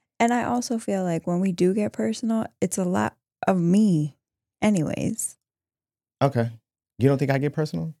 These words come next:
Speaker 1: I think we get personal, but I
Speaker 2: Uh-huh.
Speaker 1: think it's a lot of my shit that we,
Speaker 2: You,
Speaker 1: <laughs>
Speaker 2: you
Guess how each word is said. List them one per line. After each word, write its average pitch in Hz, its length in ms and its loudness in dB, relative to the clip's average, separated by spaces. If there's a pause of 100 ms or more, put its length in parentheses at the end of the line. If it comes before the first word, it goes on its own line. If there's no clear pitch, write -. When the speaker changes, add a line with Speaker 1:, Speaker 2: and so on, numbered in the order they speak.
(1800)
Speaker 1:
I 214 100 6
think 220 160 4 (140)
we 208 220 2
get 233 200 0
personal, 156 560 2
but 160 120 2
I 156 80 6
Speaker 2:
Uh-huh. 160 80 4
Speaker 1:
think 165 180 2
it's 175 140 -2
a 170 60 -2
lot 156 180 2
of 151 60 0
my 156 220 2
shit 190 300 0
that - 140 0
we, 202 100 6
Speaker 2:
You, 220 60 4
Speaker 1:
<laughs> - 520 -4
Speaker 2:
you 240 120 6